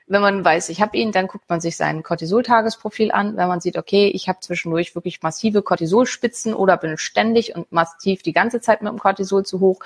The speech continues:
dann habe ich auch noch ein deutlich erhöhtes Risiko. Und dann untersuche ich noch Interleukin zehn. Ist Interleukin zehn erhöht und damit die, ähm,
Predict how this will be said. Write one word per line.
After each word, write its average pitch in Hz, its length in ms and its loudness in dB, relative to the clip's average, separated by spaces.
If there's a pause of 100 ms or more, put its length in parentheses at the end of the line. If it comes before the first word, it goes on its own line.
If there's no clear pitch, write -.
(240)
dann 156 160 -4
habe 170 100 0
ich - 140 0
auch 208 100 0
noch 190 200 0
ein 180 180 -6
deutlich 175 400 0
erhöhtes 175 400 -2
Risiko. 185 380 0 (260)
Und 160 140 -4
dann - 120 4
untersuche 180 360 0
ich 185 80 -6
noch 156 100 -2
Interleukin 151 720 -4
zehn. 247 520 2 (340)
Ist 214 380 0
Interleukin 185 680 2
zehn 190 480 2
erhöht 196 680 4 (200)
und 165 240 -4
damit 180 560 0
die, 160 500 -2
ähm, 151 880 -2